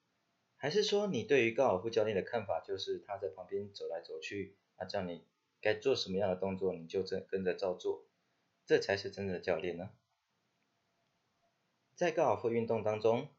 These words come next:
我们不得不承认一个事实，教练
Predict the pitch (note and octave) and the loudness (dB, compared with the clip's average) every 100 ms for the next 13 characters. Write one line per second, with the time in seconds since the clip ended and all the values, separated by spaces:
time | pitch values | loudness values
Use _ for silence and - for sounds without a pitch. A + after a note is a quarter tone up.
0 | _ G2 F2+ E2+ A2 F#2+ F#2+ G#2+ - F#2 | _ -10 -10 -6 -2 -2 -4 -8 -8 -4
1 | G#2+ F#2+ F#2+ - G2+ - - - _ _ | -4 -4 -8 -8 -8 -8 -12 -14 _ _
2 | _ _ _ _ _ - G3+ D#3 D#3+ B2+ | _ _ _ _ _ 0 2 4 4 2
3 | - | 0